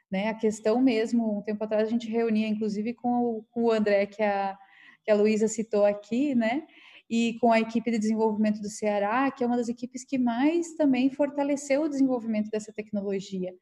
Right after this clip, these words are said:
né? E a gente, inclusive, falava, assim: é uma tecnologia que tá, é, enquanto código, ela é muito velha, a gente precisa renovar, né? A gente precisa começar a criar um novo código dela, porque já vai também batendo nos limites, né,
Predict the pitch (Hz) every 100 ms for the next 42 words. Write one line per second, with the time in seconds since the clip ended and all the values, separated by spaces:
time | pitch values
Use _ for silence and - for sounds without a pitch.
0 | _ _ - 190 202 240 233 214 233 240
1 | 262 226 247 254 339 277 262 269 247 -
2 | 262 233 233 233 233 240 220 202 226 240
3 | - 240 226 240 269 277 277 - 220 208
4 | 220 226 226 254 269 - 226 220 330 269
5 | 233 220 - 233 277 262 269 277 262 240
6 | 247 220 202 208 214 - 220 208 220 254
7 | 226 214 202 202 _ _ 196 202 196 202
8 | - 214 - 208 - 226 226 220 226 226
9 | 220 226 208 220 - 254 226 220 220 196
10 | 196 202 240 _ _ _ - 247 240 240
11 | 240 240 226 233 233 233 233 240 240 240
12 | 247 262 240 254 - 294 - 214 214 247